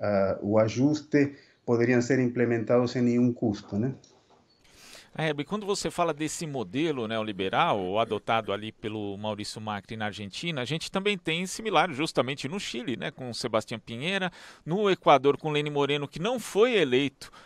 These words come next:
Speaker 2: com esse discurso, mas que uma vez no governo ele passou a adotar ali políticas de cunho neoliberal, né, acordadas inclusive com o próprio F M I, e a gente vê aí o neoliberalismo sendo, um,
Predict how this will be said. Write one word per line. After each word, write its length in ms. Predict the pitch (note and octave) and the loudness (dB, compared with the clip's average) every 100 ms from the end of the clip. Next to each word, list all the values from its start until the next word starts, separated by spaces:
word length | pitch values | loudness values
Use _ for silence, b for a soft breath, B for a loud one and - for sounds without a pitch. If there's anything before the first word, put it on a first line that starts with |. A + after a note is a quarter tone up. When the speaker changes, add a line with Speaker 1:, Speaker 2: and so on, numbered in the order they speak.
| B | B
Speaker 2:
com 160 | - C#3+ | -4 -2
esse 220 | C3+ D3+ | 0 -2
discurso, 560 | - - C3+ C3+ - C3+ | -8 -6 -4 -2 -4 -2
mas 280 | B2+ B2+ | -2 -2
que 160 | - D3 | -4 -4
uma 220 | C#3+ D3 | 2 2
vez 240 | A#2+ C3+ B2 | 2 0 -2
no 100 | B2+ | -2
governo 560 | B2+ A2 A#2+ A#2 A#2 b b - | 0 0 -2 -2 -4 b b -4
ele 220 | B2+ C3 | -2 0
passou 480 | - C3+ - F3 F3 | 2 2 2 2 4
a 60 | |
adotar 540 | C3+ B2+ A#2+ - A#2+ A2+ | 6 4 0 2 2 2
ali 200 | A2 A2+ | -2 -8
políticas 960 | - A2+ A2+ - - A2 G#2 - - - | -6 -6 -6 -10 -4 -2 -2 -4 -12 -14
de 180 | A#2 B2 | -10 -8
cunho 260 | - B2 | -4 -4
neoliberal, 800 | A2+ G#2 A#2 D3+ F3 C#3 G3+ E3+ | -2 -2 -2 -2 2 4 4 2
né, 200 | A2+ C#3+ | 0 0
acordadas 720 | A#2+ - C3 G#2 C3 A2+ G2 | 0 2 2 4 4 2 -2
inclusive 480 | A#2 - A#2 G#2+ A2 | -8 -8 -8 -6 -8
com 140 | - A2+ | -8 -10
o 40 | |
próprio 360 | - A2+ - A#2+ | 2 4 4 -4
F 160 | - | -6
M 320 | B2+ D#3 D#3 | -6 -6 -4
I, 40 | G3 B B - | -6 B B -4
e 60 | |
a 40 | G3 | 0
gente 300 | D#3 F#3 F#3 | 0 0 -2
vê 220 | C3 E3+ | 2 4
aí 180 | D#3 D#3 | 4 4
o 60 | |
neoliberalismo 840 | D#3+ E3 E3+ D#3 D#3 C#3 D3+ C#3+ D#3 | 0 0 0 2 4 4 2 -4 -6
sendo, 480 | - D3+ D3+ C#3+ D3+ | -4 -4 -4 -4 -2
um, 480 | D3 C#3+ C#3+ D#3+ | -2 -2 -6 -10